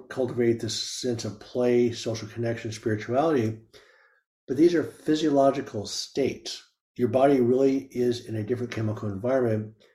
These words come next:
You really do have different physical and mental symptoms. And so what you're doing, you're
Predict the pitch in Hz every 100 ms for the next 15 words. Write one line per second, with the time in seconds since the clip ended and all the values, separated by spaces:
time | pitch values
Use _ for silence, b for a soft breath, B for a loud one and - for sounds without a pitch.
0 | b b 123 127 117 127 139 120 107 123
1 | 123 110 - 117 110 110 104 107 104 92
2 | - - 170 180 147 92 90 98 - _
3 | _ b b b b 127 120 139 139 139
4 | 120 170 240 165 123 120